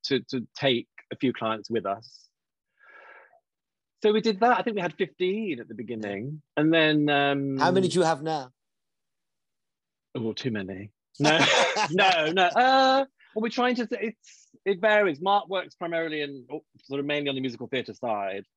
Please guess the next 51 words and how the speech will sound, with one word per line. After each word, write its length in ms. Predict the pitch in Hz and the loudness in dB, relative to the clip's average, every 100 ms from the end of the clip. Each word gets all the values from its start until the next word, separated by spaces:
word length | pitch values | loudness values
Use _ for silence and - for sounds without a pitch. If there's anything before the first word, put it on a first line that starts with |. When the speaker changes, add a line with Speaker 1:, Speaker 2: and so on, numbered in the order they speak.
| _ _ - | _ _ -8
Speaker 1:
And 100 | 123 | -4
I 100 | 127 | -2
work 320 | 123 120 113 | 0 -2 -4
on 160 | 117 113 | -8 -6
the, 840 | 113 110 110 110 107 107 98 98 - | -6 -4 -4 -6 -6 -6 -8 -10 -6
uh, 240 | 113 107 101 _ _ _ 147 | -2 -2 -4 _ _ _ -2
a, 60 | 147 147 | 0 2
a 40 | |
lot 140 | 147 127 | 0 0
of 60 | |
that 140 | 123 123 | -6 -6
as 100 | 127 | -4
well, 140 | 120 | -4
but 100 | 117 | -4
also 400 | 117 123 110 107 | -8 -4 -4 -4
on 140 | 110 110 | -6 -6
the 100 | 110 | -6
other, 140 | 107 104 107 | -6 -12 -14
the, 80 | 107 | -12
the, 80 | 110 _ - | -12 _ -14
the 60 | |
television, 640 | - 113 104 101 - 104 101 - | -8 -6 -4 -4 -4 -6 -6 -4
film, 460 | 110 101 101 101 - _ - | -2 -2 -6 -10 -16 _ -8
some 180 | 107 | -4
radio, 540 | 107 101 107 101 95 92 | -2 -2 0 0 0 -4
the, 80 | 107 - | -6 -6
the 60 | 117 | -8
straight 320 | - 117 110 | -2 -2 0
theatre 220 | 110 98 | -2 -4
side, 280 | - 101 98 | -2 -2 -2
for 80 | 104 | -6
want 140 | 101 - | -10 -10
of 60 | 98 | -10
a 0 | |
better 240 | 101 - | -10 -8
word. 360 | 98 95 92 98 _ _ - - - - - - - | -8 -6 -8 -12 _ _ -20 -20 -18 -18 -18 -16 -2
Uh, 720 | 127 120 120 117 113 113 107 110 - - | 2 4 4 2 2 0 -2 -8 -20 -4
so 120 | 143 | 0
we 60 | 139 | 2
have 180 | 143 123 | 0 -2
sort 160 | 135 | -6
of 80 | 117 | -4
diverse 640 | 127 139 127 131 127 120 - | -2 -2 -2 -2 -2 -4 -6
lists, 440 | 127 113 - - _ - | -6 -6 -12 -20 _ -12
that, 120 | 123 | -10
but 260 | 123 107 135 | -8 -6 -4
we 80 | 156 | 0
come 160 | 196 | 0
together, 320 | 147 139 117 | 0 0 -2
we're, 160 | 113 123 | -2 -2
we're 140 | 117 | -4